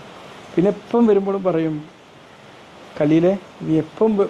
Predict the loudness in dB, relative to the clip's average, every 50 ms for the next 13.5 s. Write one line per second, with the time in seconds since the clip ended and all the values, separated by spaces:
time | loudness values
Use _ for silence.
0 | -4 -6 -4 -2 0 0 0 2 2 2 0 0 0 -2 -2 -2 -2 -4 -4 -4
1 | -4 -4 -2 -2 -2 0 -2 -2 -2 -2 -4 -2 -2 -2 -2 -2 -2 -2 -4 -4
2 | -4 -4 -4 -2 -2 -2 -2 -2 -2 -4 -4 -6 -6 -8 -6 -4 -4 -4 -2 -2
3 | -4 -4 -4 -6 -8 -8 -6 -6 -8 -8 -6 -4 -2 -2 -2 -4 -8 -14 -18 -20
4 | -20 -20 -20 -20 -20 -20 -14 -6 -4 -2 -2 0 0 0 2 0 0 -2 -2 -4
5 | -4 -4 -4 -6 -6 -10 -12 -18 -20 -14 -12 -12 -12 -12 -8 -8 -8 -6 -4 -6
6 | -6 -6 -8 -10 -12 -8 -8 -8 -6 -4 -4 -2 -2 -2 -2 -2 -2 -4 -6 -6
7 | -8 -8 -6 -4 -4 -2 -2 -4 -4 -4 -6 -8 -8 -8 -12 -18 -20 -20 -20 -20
8 | -20 -20 -20 -20 -20 -20 -20 -16 -12 -10 -8 -2 -2 -2 -2 -2 -2 -4 -4 -2
9 | -2 0 0 0 0 0 0 0 0 -2 -4 -4 -4 -4 -4 -4 -4 -4 -4 -4
10 | -4 -4 -4 -6 -6 -6 -8 -10 -12 -14 -14 -14 -14 -14 -14 -16 -16 -18 -18 -18
11 | -18 -20 -20 -20 -20 -20 -8 -4 -2 0 0 0 -2 -4 -10 -20 -20 -20 -20 -20
12 | -20 -20 -20 -20 -20 -20 -20 -20 -20 -20 -20 -20 -20 -20 -20 -12 -6 -2 0 2
13 | 2 2 2 2 0 -2 -4 -8 -12